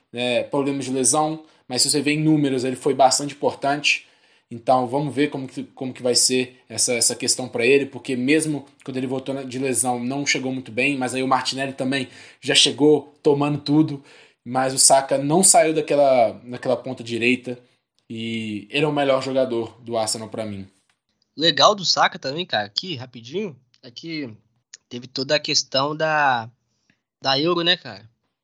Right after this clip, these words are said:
Speaker 1: É, sim, sim, sim.
Speaker 2: Tudo que
Speaker 1: Importante
Speaker 2: aconteceu.
Speaker 1: falar.
Speaker 2: Isso, tudo, é, aquela questão dos pênaltis e tal.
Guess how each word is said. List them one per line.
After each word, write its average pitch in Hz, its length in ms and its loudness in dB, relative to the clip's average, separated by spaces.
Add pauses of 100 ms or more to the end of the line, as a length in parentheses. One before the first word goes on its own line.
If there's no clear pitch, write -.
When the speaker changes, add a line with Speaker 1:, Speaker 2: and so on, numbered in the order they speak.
Speaker 1:
É, 160 380 10
sim, 151 340 2
sim, 135 320 4
sim. 120 500 -6 (180)
Speaker 2:
Tudo 135 120 -18
que 156 100 -2
Speaker 1:
Importante 127 520 -2
Speaker 2:
aconteceu. - 40 -12
Speaker 1:
falar. 139 440 4 (220)
Speaker 2:
Isso, 120 420 -6
tudo, 139 380 -8 (480)
é, 113 260 -2
aquela 120 260 -4
questão 120 460 -4
dos 113 160 -2
pênaltis 135 640 4
e 117 60 -12
tal. 120 400 0